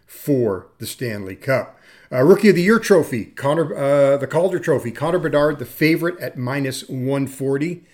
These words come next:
Uh, I'm not putting out money on, on a, on a guy at minus one forty. Look, you're not gonna get a better price. If Bedard, if Bedard is the guy, then one forty, grab it now if that's your feeling.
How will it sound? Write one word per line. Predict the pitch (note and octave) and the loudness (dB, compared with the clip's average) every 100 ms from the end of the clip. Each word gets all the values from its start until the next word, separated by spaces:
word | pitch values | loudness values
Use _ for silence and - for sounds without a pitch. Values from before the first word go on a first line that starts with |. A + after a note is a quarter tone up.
| _ _ _ _ - | _ _ _ _ -12
Uh, | A#2 A#2+ - - | -6 -6 -8 -6
I'm | G3 | -4
not | A3 F3 - | -2 -2 0
putting | C4 C#3+ | -2 0
out | B2+ B2 | -4 -4
money | A#2+ A#2 A2 | -4 -2 -2
on, | G#2 G#2 A#2 | -2 -6 -8
on | A2 G#2+ | -12 -10
a, | G#2 - | -10 -12
on | G#2+ G2+ | -12 -10
a | |
guy | G2 G#2+ G#2+ | -8 -4 -4
at | A2 | -6
minus | G#2 G2+ G2 - | -6 -6 -10 -12
one | G2+ G2+ F#2+ | -12 -12 -12
forty. | A2+ F#2+ G2 - | -12 -12 -12 -8
Look, | - C#3 - _ _ _ _ - | -2 -2 -2 _ _ _ _ -10
you're | E3 E3 | -2 0
not | F3 | 2
gonna | F3 D#3 | 2 2
get | D3+ | 2
a | B2+ | 2
better | C3 B2+ | 2 0
price. | B2+ A#2+ G#2+ - | 0 -4 -4 -6
If | - | -10
Bedard, | A2 C3 D3+ D#3 C3 - - - - _ _ _ _ - | -4 2 2 2 -2 -18 -20 -20 -20 _ _ _ _ -10
if | C#3 | -8
Bedard | - A#2+ D#3+ E3+ - | -2 4 4 4 2
is | D#3+ D3+ B2 | -2 0 0
the | A#2 | -2
guy, | A#2+ A2 F#2+ | 0 -2 -4
then | F#2+ A#2+ A2+ | -4 -2 0
one | B2+ B2+ | 0 0
forty, | - B2 A#2 G#2 A2 | -2 -2 0 -2 -6
grab | G#2 A#2 A#2+ A2 | -2 0 2 0
it | A2 G#2+ | -6 -4
now | A2+ G#2+ F2+ E2+ - | -2 -2 -4 -8 -12
if | A2 | -10
that's | - G#2+ - | -4 -4 -6
your | G#2+ | -12
feeling. | - B2 A2 F2+ F2 | -4 -2 -2 -4 -14